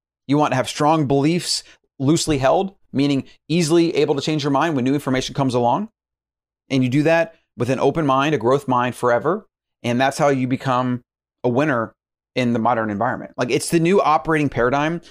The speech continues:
for the human mind that every human needs to survive and live, and to thrive, I should say.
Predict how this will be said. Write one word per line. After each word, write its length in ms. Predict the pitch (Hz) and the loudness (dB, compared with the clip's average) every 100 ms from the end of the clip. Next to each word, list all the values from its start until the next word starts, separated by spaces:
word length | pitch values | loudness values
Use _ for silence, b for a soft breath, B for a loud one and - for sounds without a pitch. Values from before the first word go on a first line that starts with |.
| _ | _
for 140 | 151 | -4
the 80 | 131 | -2
human 240 | 120 131 | 0 0
mind 240 | 123 123 135 | 0 0 -2
that 100 | - | 0
every 300 | 127 127 139 | 0 0 -2
human 420 | 131 131 123 113 | -2 -2 0 0
needs 520 | 113 120 95 98 - - _ _ _ | -2 -2 -4 -8 -12 -18 _ _ _
to 100 | - | -8
survive 720 | 120 143 110 123 131 131 113 - _ _ _ - | -4 -2 0 2 2 0 -2 -12 _ _ _ -6
and 300 | 123 120 110 | -2 -2 2
live, 320 | 135 143 110 | 4 4 2
and 160 | 104 117 | -2 -4
to 60 | |
thrive, 340 | - 147 156 131 | -2 0 2 0
I 60 | |
should 180 | 107 110 | -2 -4
say. 400 | - 110 104 107 | -2 0 0 -4